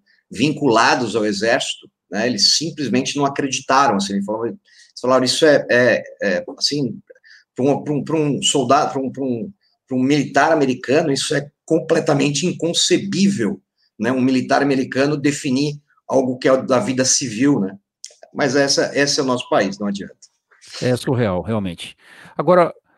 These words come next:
Speaker 2: doutor Benê, vamos, vamos olhar um pouco pra fora do país, né? O, o lobby do, do desarmamento adora citar exemplos externos, né, de outros países pra justificar suas políticas de desarmamento civil aqui.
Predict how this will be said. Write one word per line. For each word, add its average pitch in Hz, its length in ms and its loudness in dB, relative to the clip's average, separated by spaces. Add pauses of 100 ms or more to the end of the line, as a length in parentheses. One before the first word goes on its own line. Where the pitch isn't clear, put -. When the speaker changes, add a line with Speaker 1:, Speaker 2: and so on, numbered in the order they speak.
(220)
Speaker 2:
doutor 170 220 0
Benê, 196 200 0
vamos, 196 560 -2 (640)
vamos 196 280 -2
olhar 170 240 6
um 143 60 -2
pouco - 260 0
pra 139 160 0
fora 147 320 2
do 110 100 -4
país, 90 500 -4 (120)
né? 104 240 -8 (640)
O, 139 880 2
o 139 100 -2
lobby 151 340 2
do, 117 340 -2
do 113 140 -10
desarmamento 107 960 -6 (680)
adora 143 600 2
citar 139 400 -4
exemplos 120 440 -6
externos, 110 640 -6 (180)
né, 110 220 -6
de 92 100 -8
outros 143 300 -2
países 104 680 -6 (640)
pra 113 640 0
justificar 117 640 -4
suas 120 400 -2
políticas 107 600 -6
de 104 420 -6
desarmamento 107 560 -6
civil 107 320 -4
aqui. 110 280 -4